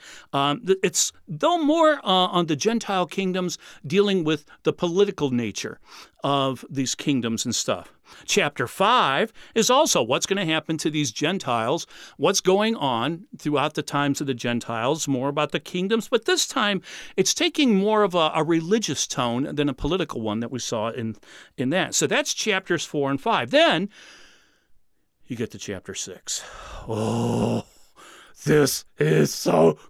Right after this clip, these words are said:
cool. Chapter six. Now, you all know this story. Daniel in the lion's den. Yes, it's a great little bedtime story.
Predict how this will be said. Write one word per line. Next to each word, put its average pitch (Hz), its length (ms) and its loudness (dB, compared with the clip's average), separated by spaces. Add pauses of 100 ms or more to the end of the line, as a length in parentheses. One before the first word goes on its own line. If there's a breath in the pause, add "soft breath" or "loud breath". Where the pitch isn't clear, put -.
cool. 254 640 8 (580 loud breath)
Chapter - 640 -2
six. - 880 0
Now, 180 160 2
you 170 300 -2
all 127 240 -4
know 110 340 -2
this 104 280 -4
story. 123 600 -2 (480 loud breath)
Daniel 196 540 0
in 240 220 2
the 254 120 0
lion's 302 760 2
den. 95 400 -6 (520 soft breath)
Yes, 330 800 2 (180 soft breath)
it's - 280 2
a 381 100 4
great 370 540 6
little 339 340 0 (500)
bedtime 294 640 4
story. 311 640 2